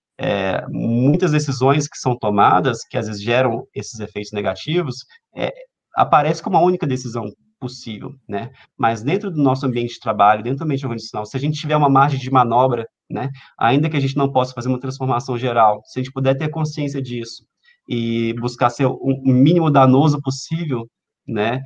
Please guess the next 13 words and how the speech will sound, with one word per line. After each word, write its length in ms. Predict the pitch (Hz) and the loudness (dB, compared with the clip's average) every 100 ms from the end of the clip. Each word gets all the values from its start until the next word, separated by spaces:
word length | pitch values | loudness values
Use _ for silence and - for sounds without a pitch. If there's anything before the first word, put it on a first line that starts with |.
| - _ | -12 _
Se 160 | _ 120 | _ -4
eu, 140 | 120 | -4
se 120 | 120 | 0
eu 40 | 139 | 2
não 100 | 139 | 4
consigo 320 | 139 135 147 | 2 0 -2
transformar 400 | 151 147 143 135 | -4 -2 2 2
tudo, 160 | 131 131 | 2 0
mas 120 | 131 | 0
eu 60 | |
tenho 140 | 127 156 | 0 0
uma 100 | 139 | 4
na-, 240 | 135 135 | 4 2